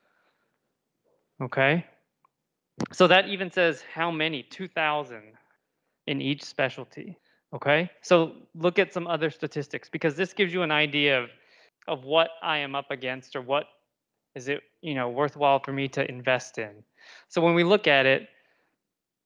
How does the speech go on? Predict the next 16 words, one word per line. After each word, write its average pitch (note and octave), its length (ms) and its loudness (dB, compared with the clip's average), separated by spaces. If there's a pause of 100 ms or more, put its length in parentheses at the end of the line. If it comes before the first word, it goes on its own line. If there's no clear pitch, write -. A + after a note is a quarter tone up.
this E3 180 2
is D#3 340 0
last D3+ 480 0
year, C#3 280 -2
so C#3 140 -14
two F3+ 180 -8
thousand D3 340 0
twenty-two, C#3+ 480 -8
so C3+ 200 -8
in C3 80 -6
the C3 80 -6
midst D3+ 340 -6
of C#3+ 60 -8
the C3+ 80 -2
pandemic, B2+ 760 -4 (880)
okay? B2+ 360 -8